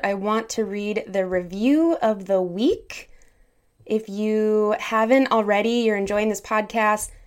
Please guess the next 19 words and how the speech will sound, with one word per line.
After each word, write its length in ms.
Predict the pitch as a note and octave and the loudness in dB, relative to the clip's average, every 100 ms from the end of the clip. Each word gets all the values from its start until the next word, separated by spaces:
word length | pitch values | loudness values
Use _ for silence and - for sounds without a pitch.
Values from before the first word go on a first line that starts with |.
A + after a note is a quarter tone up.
| - | 0
head 180 | B3+ C4 | 4 8
over 260 | C4 A#3+ | 8 8
to 80 | B3+ | 6
Apple 240 | A#3+ B3 A#3+ | 4 2 -2
Podcasts, 720 | - A#3 A3+ B3 A#3+ A3+ - | 0 0 0 2 2 0 -2
leave 240 | G#3+ A3+ | 0 2
a 80 | A3+ | 2
review, 480 | G#3+ G3 G3+ G3+ G#3 | 2 -2 -4 -2 -2
and 180 | F#3+ G3 | -2 -2
you 240 | G3+ C4 C#4 | 0 0 0
too 280 | - E4 | -2 -4
could 180 | F4+ F#3 | -2 -4
be 120 | F#3 | -4
read 320 | E3+ F3 E3+ E3+ | -2 0 -2 -2
on 280 | F3 E3+ F3 | -6 -6 -2
air 360 | B3+ A#3+ E3 F3 | 0 0 0 -2
as 140 | F3+ | -6
a 60 | E3+ | -6
review 420 | E3+ E3 G3+ | -8 -6 -2